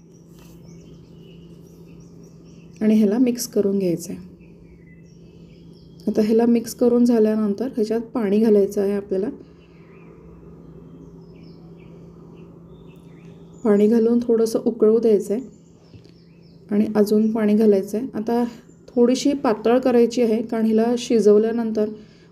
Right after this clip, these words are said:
उकळल्यानंतर ही जरा घट्ट येईल, कारण आपण ह्याच्यामध्ये चण्याची डाळ आणि मुगाची डाळ वापरलेली आहे. मुगाच्या डाळीने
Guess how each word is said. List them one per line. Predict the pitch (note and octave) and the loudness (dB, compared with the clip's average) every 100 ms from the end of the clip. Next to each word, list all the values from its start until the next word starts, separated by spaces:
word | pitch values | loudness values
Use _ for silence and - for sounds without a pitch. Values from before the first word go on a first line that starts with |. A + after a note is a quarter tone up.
| - | -10
उकळल्यानंतर | G#3+ A3+ A3 A#3 A#3+ A3+ A3+ | -4 0 2 2 0 -2 0
ही | B3+ | 0
जरा | A#3 A#3 A3+ | 2 2 2
घट्ट | A#3+ A#3+ G#3+ | 0 0 4
येईल, | G#3+ G#3 | 4 4
कारण | G#3 G#3+ | 0 -2
आपण | G#3 A3 | -2 -2
ह्याच्यामध्ये | A3 G#3+ G#3+ G#3 A3 | -2 -2 -2 -2 -4
चण्याची | A3+ G#3 G3+ G3+ | -2 -2 -2 0
डाळ | G#3+ G#3+ | 0 2
आणि | G#3+ | 2
मुगाची | A3+ A3 G3+ G3 A3+ | 2 2 4 2 2
डाळ | G#3+ G#3+ | 0 0
वापरलेली | G#3 G#3 G3 G3+ G3+ G#3+ | 0 -2 0 0 0 -2
आहे. | G#3 G3 - - - - - | -6 -6 -8 -12 -20 -20 -4
मुगाच्या | A3 G#3 G#3 A3 | 0 4 4 2
डाळीने | A#3 A#3 A3+ | 0 0 0